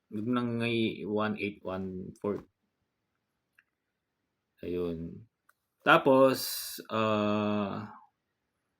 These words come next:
it may need several minutes to warm up the engine if it is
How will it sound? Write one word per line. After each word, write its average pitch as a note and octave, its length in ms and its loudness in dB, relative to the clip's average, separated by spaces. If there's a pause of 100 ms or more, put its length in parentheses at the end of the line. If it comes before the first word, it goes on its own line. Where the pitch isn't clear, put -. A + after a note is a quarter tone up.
(440)
it C3 160 2
may D#3+ 320 10
need D3+ 240 8
several C3 560 8
minutes A#2 560 2
to G#2 80 2
warm G#2 240 4
up G2+ 400 -4 (320)
the - 160 -8
engine F2 560 -6 (320)
if B2+ 160 0
it G3 240 0 (880)
is C3+ 640 4